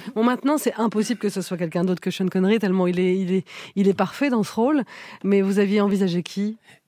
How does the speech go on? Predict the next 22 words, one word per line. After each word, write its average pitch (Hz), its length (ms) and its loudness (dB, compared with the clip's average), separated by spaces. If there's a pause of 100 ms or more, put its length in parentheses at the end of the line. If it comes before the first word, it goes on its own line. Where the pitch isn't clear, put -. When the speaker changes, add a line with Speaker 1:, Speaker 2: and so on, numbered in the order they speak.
(160)
Speaker 1:
Bah, 135 60 4
si - 140 0
vous 226 60 2
voulez, 240 180 0
je 139 160 0
voulais 165 260 4
quelqu'un, 151 380 2
c'était 123 240 0 (120)
idiot 113 220 2
comme 95 160 -2
idée, 90 220 -2 (400)
euh, 104 320 6 (580)
<laughs> - 440 -2
quelqu'un 151 580 4 (340)
qui 135 300 4
est 110 120 4 (260)
au-dessus 147 440 4
de 107 300 4
cinquante, 104 460 0
tout 101 120 -6
ça, 92 140 -2
ce, 87 220 -2